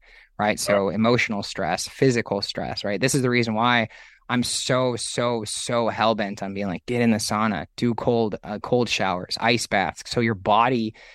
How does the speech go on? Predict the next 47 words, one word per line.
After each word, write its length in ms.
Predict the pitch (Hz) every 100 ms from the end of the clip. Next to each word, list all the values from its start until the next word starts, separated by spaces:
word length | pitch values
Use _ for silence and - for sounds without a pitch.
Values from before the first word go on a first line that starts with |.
| _
can 160 | - 131
get 180 | 117 -
shocked 600 | - - 120 92 - -
into 600 | 117 117 110 - 110 104
having 340 | 104 110 104 101
a 40 |
healthy 360 | 101 95 95 104
dorsal 440 | 98 95 95 98
vagal 320 | 92 95 107 95
response. 460 | - - 85 98
If 100 | 107
your 100 | 120
dorsal 440 | 113 123 139 143 107
vagal 420 | 101 110 151 190 _ - _ -
nerve 320 | 113 131 156
is 100 | 117
shut 300 | - 117 -
down, 320 | 98 101 143
your 100 | 117
whole 280 | - 120 113
body 440 | 101 113 117 104
is, 180 | 101 104
you're 180 | 113 117
just 140 | 117
gonna 120 | 120
be 80 | 104
dragging 360 | 98 98 98 92
yourself 360 | 92 95 95
through 100 | -
existence. 480 | 90 - 98 - 104
And 140 | - 123
I 80 |
guarantee 840 | 113 107 98 117 131 131 - - 123
it 200 | 160 - - - _ -
that 140 | 120
you're 100 | 110
gonna 160 | 120 113
be 200 | 110 110
predicated 500 | - 117 - 110 98
on 140 | 85
stimulants, 640 | - 123 135 135 135 - - _ _ _ -
you 140 | 113
know, 120 | 113 107
just 220 | 120 -
to 80 | 123
wake 240 | 123 113
up, 180 | 101